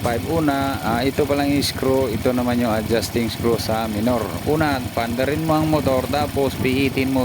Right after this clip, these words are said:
tong, ah, itong may spring.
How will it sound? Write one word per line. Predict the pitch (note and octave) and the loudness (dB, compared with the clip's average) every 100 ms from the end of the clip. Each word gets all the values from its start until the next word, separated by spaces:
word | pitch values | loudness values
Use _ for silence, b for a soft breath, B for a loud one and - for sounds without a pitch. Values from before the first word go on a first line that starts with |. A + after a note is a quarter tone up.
| A#2+ | 2
tong, | A#2+ B2 B2+ C3+ - - - - - - - - - | 0 2 2 0 -2 -6 -8 -8 -8 -10 -10 -6 -2
ah, | G#2 A2 A2 G#2 G#2+ G2 F2+ - - - - - - - - - | 0 0 0 0 0 -2 -4 -8 -8 -6 -6 -8 -8 -10 -8 -4
itong | A#2 B2 C#3+ C#3 C#3 | -2 2 2 4 4
may | C3+ C3 A#2 | 2 0 -2
spring. | - D#3 D#3 C3+ | -2 0 2 2